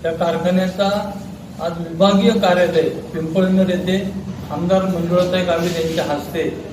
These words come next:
व डॉक्टर, अ, तुळशीराम गावित यांच्या अध्यक्षतेखाली आज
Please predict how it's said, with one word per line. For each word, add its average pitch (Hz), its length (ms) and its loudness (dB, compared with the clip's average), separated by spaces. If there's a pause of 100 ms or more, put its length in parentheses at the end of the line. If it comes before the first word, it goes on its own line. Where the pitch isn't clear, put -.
(380)
व 156 120 -2
डॉक्टर, 165 360 0
अ, 160 600 0 (140)
तुळशीराम 190 460 2
गावित 175 300 4 (640)
यांच्या 165 280 0
अध्यक्षतेखाली 175 800 0
आज 175 240 2